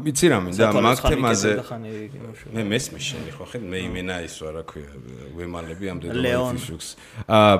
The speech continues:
Speaker 1: იცი რა მომიყევი, აა, აქ ქონდა მაგ საქმის გამოცდილება?
Speaker 2: ნუ, ნუ, არა, არანაირად, იმიტომ რომ, ანუ, მე აქ, აა, იმას აქ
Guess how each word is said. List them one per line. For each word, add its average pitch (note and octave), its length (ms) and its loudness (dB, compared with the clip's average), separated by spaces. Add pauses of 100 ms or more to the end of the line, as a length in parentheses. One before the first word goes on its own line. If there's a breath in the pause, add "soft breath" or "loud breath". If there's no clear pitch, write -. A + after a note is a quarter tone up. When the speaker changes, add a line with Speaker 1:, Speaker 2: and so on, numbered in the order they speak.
(140)
Speaker 1:
იცი C3+ 260 4
რა B2 120 6
მომიყევი, G2 680 4
აა, F2 920 2
აქ D3+ 300 8
ქონდა G#2+ 380 6
მაგ G#2+ 180 0
საქმის F2+ 280 -4
გამოცდილება? F2 680 -6
Speaker 2:
ნუ, E3+ 140 -2
ნუ, B2+ 220 -4
არა, A2+ 260 -8
არანაირად, A#2 600 -6
იმიტომ A2 500 -6
რომ, C3 220 2
ანუ, A2+ 320 -6
მე A2+ 220 -8
აქ, A#2 160 -6 (180)
აა, G#2 400 -8
იმას A2 260 -8
აქ G#2 120 -8